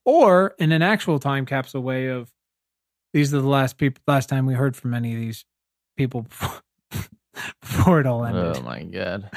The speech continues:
Speaker 1: Anyways,
Speaker 2: Before the
Speaker 1: um,
Speaker 2: forthcoming great
Speaker 1: you know,
Speaker 2: filter.
Speaker 1: on that note, so if we want to stay timely for a second, five thirty-eight,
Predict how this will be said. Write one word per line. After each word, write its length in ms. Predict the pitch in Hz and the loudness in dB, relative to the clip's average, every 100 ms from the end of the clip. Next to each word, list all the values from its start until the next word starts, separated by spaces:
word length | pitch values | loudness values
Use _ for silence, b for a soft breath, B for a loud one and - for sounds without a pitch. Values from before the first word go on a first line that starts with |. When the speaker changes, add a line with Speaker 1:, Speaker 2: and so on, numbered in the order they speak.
| B 254 240 233 B - | B -4 -6 -8 B -2
Speaker 1:
Anyways, 580 | - 254 208 151 135 135 | 2 6 6 6 4 2
Speaker 2:
Before 260 | - - 92 | -2 -4 0
the 80 | 202 | 4
Speaker 1:
um, 220 | 185 180 | 6 6
Speaker 2:
forthcoming 300 | 175 170 180 | 4 2 0
great 140 | 175 180 | 2 4
Speaker 1:
you 60 | |
know, 120 | 214 226 | 6 4
Speaker 2:
filter. 140 | 208 | 2
Speaker 1:
on 120 | 180 | 4
that 180 | 196 262 | 4 4
note, 260 | 190 180 175 | 2 2 2
so 380 | 196 180 190 - | 4 4 4 -2
if 160 | 170 | 0
we 100 | 180 | 4
want 200 | 185 175 | 6 4
to 40 | - | 4
stay 180 | 175 156 | 2 4
timely 380 | 160 156 156 | 2 4 2
for 160 | 135 160 | 2 0
a 60 | 135 | 0
second, 340 | 156 139 185 - | -2 -2 -4 -2
five 300 | - 165 - | 0 2 4
thirty-eight, 520 | 165 160 185 254 | 4 6 6 4